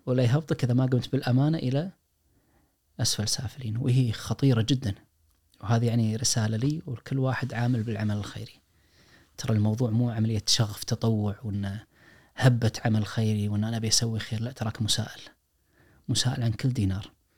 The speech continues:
مسائل عن كل فلس، مسائل عن كل يتيم مكفول انطق ولا ما أخذ كفالته ولا مرض ولا عالجته، لأن أنت نقلت مسؤوليته لك، فلا بد أنك تقوم بحقه. مسؤول عن كل شقة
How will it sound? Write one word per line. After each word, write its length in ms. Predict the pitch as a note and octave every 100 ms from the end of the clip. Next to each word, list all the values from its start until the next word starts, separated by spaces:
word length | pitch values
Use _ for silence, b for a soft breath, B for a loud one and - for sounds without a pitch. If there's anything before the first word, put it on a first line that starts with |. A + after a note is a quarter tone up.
| b b b
مسائل 520 | B2 - A#2 A2 A2+ A2+
عن 200 | A2 G#2 -
كل 160 | B2+
فلس، 460 | A2+ - G#2 - - b b b b
مسائل 400 | A2+ - B2+ C3
عن 120 | A#2
كل 220 | - D3
يتيم 380 | D3+ C3+ - G#2+
مكفول 500 | G#2+ - D3 C3+ F#3 b b b b -
انطق 380 | A#2 A2 B2+ A#2 - _ -
ولا 120 | A2
ما 120 | G#2+ A2+
أخذ 240 | A#2 A2+
كفالته 600 | - A#2 - A#2 - G#2 - _ -
ولا 160 | A#2+ A2
مرض 280 | A#2+ A#2
ولا 160 | A2+ A2
عالجته، 460 | A2+ A2 A#2 - A2
لأن 160 | A2
أنت 260 | A2 - C#3+
نقلت 400 | A#2 - B2+ B2
مسؤوليته 720 | A2+ - B2 B2 C#3 - F#3 - B B B B
لك، 320 | A#2 - - _ _ _ _
فلا 220 | - A2+ A2+
بد 180 | A#2
أنك 200 | A2+ A2+
تقوم 300 | - B2+ G#2+
بحقه. 460 | G#2 - B2 - - B B B B -
مسؤول 380 | C3 - D3+ C3
عن 120 | C3
كل 400 | - F#3+ F#3+ E3
شقة 540 | - C#3 - G#2+ G2